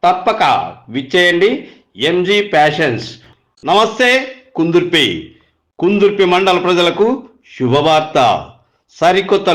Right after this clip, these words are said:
లేటెస్ట్ మోడల్, ట్రెండింగ్, shooting and షర్టింగ్, ఫ్యాషన్ డిజైనింగ్ వస్త్రాలయం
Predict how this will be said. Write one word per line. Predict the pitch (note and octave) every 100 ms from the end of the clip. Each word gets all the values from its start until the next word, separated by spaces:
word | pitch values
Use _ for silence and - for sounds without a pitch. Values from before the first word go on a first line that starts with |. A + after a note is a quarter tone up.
| E3
లేటెస్ట్ | F#3 G3 F#3+ F3+
మోడల్, | E3+ F3+ F#3 F3+
ట్రెండింగ్, | E3 F3 F#3+ A3 - - _ _ _
shooting | - F#3 F#3+ G3+ G3+ C#3+
and | D#3 D#3+ D#3+
షర్టింగ్, | E3+ E3 F#3+ G#3+ - - _ _ -
ఫ్యాషన్ | D3+ E3 F#3+ F#3
డిజైనింగ్ | E3 E3+ F3 E3+ E3+ C3
వస్త్రాలయం | C#3+ - F3+ F3+ E3 C#3+